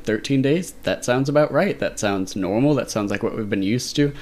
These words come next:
So having this perspective of being able to see what other countries do, it's really interesting to find out where we stand and find out that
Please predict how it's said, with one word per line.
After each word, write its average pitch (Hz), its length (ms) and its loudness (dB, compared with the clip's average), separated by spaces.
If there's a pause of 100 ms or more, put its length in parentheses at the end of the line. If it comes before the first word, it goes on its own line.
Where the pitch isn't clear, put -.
(260)
So 123 160 2
having 135 360 6
this 123 240 0
perspective 117 720 0
of 101 120 -4
being 107 200 2
able 113 100 2
to 113 80 2
see 120 160 0
what 117 160 4
other 107 160 0
countries 117 420 -2
do, 147 200 4
it's - 140 -2
really 123 220 4
interesting 131 440 2
to 120 80 0
find 95 260 0
out 127 140 2
where 123 120 2
we 131 120 2
stand 135 600 -2
and - 120 -10
find 107 260 2
out 107 220 2
that 101 240 0